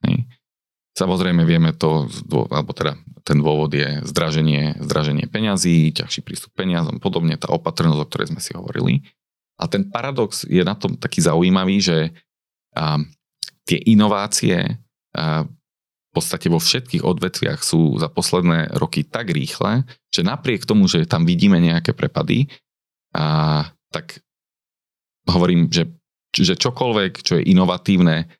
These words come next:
bude, bude, e, z dlhodobého, e, pohľadu, e, dávať zmysel. Ten softwarový biznis je krásny, hej, ten, ten tam stále, stále je, je ešte priestor,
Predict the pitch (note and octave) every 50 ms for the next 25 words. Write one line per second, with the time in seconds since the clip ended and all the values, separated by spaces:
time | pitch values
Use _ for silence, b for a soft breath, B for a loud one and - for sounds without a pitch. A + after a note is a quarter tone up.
0 | _ _ - F2 G2+ - - E2+ D2 - - - - F#2 D#2+ F2 D#2+ D#2 D2 -
1 | - - C2+ D2 D#2 D#2+ D#2 F2 E2 D#2+ D2+ D#2+ D#2 D#2+ E2 D2+ D#2 C#2+ D2+ -
2 | - - D2+ - - - D#2 E2 D#2 D#2 D2+ - - - - _ _ _ _ _
3 | _ _ - - - - - - D#2 D2 C#2+ D2 D2 D2 D2+ - - - - -
4 | - - - - - - G2+ G2+ - - F#2+ F#2+ F#2 F2 F2 D#2+ E2+ E2 E2+ E2+
5 | D#2 D2 C#2 - - D2+ E2+ F2 - - - F#2 F2 E2+ E2 E2 - - - -
6 | - - - - - - - - - - - - - D3+ - - b b b _
7 | _ _ _ _ _ - - D#2 D2 C2 C#2+ D2+ D2+ B1 G1+ G1+ - D#2+ B1+ -
8 | - - - - - - - F2 - - - - -